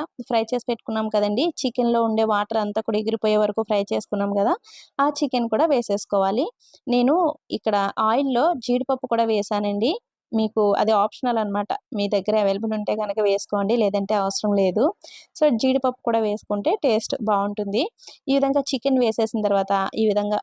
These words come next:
బాగా కలిపేసి ఇప్పుడు ఇందులో, ఆ, స్పైసెస్ అన్నీ కూడా వేసుకోండి. కొంచెం పసుపు, రుచికి సరిపడా ఉప్పు, కారం, ధనియాల పొడి, ఆ, జీలకర్ర పౌడర్, అలాగే గరం మసాలా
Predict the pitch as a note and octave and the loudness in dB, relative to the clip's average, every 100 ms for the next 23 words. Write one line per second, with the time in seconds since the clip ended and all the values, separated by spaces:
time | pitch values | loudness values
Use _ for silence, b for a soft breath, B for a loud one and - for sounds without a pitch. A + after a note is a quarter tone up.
0 | G3+ G3 G3 G#3 G#3 - G#3 G3+ G3+ - | -2 0 0 0 -2 -4 -4 -2 -2 0
1 | E4 B B _ C4+ - C#4 C5 - A#3 | -2 B B _ -4 0 0 0 0 2
2 | A#3+ A#3 C4+ A#4+ _ _ _ - G#3 G3+ | 4 4 2 -2 _ _ _ -6 -2 -2
3 | G#3 B3 A#3+ B3+ B3 G#3+ G#3+ A#3 A#3 A3+ | 0 0 2 0 0 -2 -2 -2 0 2
4 | G3+ - G3+ G3 - A#3 A3+ A#3 A3 G#3+ | 0 -2 -4 -4 -4 -2 0 0 0 0
5 | G3 - G#3 G#3 - A3 A#3 A#3+ A#3 G#3+ | -2 -2 -2 -2 -2 -2 -2 -2 0 0
6 | G#3+ G#3 G#3 - G#3 _ G3+ G3 - - | 0 0 0 -2 -6 _ 0 0 -2 -2
7 | G3+ G3 G3+ G3 - B B - G#3 A3 | -2 0 -2 -4 -8 B B -6 -2 0
8 | A3 A3 A#3 A3 G#3 G3+ G#3+ - b b | 2 0 0 0 0 0 0 -8 b b
9 | _ - G3+ G#3 G3+ A#3+ A#3 A3+ A3+ A3 | _ -2 0 0 -2 0 0 2 0 2
10 | G#3 G3+ G3+ G#3 - G#3+ G#3+ A3+ A3+ G3+ | 0 0 0 -2 -2 -2 0 0 0 0
11 | G3 G#3 G#3 G#3 | 0 -2 -2 -2